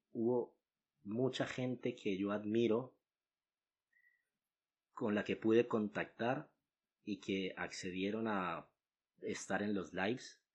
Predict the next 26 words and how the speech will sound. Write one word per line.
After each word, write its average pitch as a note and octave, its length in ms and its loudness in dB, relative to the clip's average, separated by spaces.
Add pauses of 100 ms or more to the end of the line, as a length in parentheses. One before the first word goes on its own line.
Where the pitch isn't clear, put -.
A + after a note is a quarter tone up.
(800)
y G#2 140 0
pude, G#2 1000 4
eh, D2+ 160 -10 (640)
pues, - 160 2
conversar G#2+ 480 2
con B2 140 2
esas B2+ 180 -2
personas A#2 480 -2
que F2 420 -4 (140)
conozco G2+ 540 0
de G2+ 120 4
podcast, G#2+ 640 0
conozco F#2 480 -8
de, F2 260 -4 (680)
de F#2+ 120 0
redes F#2+ 300 2
sociales, G#2+ 460 2
de F#2 80 0
iglesias F#2 440 -2
que F#2 140 -6
yo E2+ 120 -6
sigo, F2+ 800 -6
eh, - 300 -14
en E2 160 -8
las D#2+ 140 -4
redes. B2+ 560 0